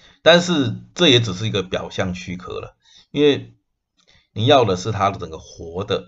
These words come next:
时钟啊，活的时钟就是整个文明体啊，这个文明体要活的。那么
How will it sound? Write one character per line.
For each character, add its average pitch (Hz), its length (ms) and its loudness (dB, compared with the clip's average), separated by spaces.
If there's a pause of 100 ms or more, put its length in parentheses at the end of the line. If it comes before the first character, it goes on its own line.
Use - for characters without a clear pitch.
时 - 240 -18
钟 90 300 -16 (120)
啊， - 260 -20
活 107 200 -2
的 131 100 -2
时 113 60 -4
钟 113 140 0
就 120 80 0
是 113 60 0
整 90 120 -6
个 80 60 -14
文 80 140 -12
明 82 160 -16
体 - 160 -20 (160)
啊， - 160 -18 (1000)
这 135 120 -4
个 113 80 -2
文 107 100 -4
明 110 120 -2
体 107 100 -8
要 95 100 -4
活 90 300 -10
的。 - 160 -12 (720)
那 160 120 2
么 120 440 4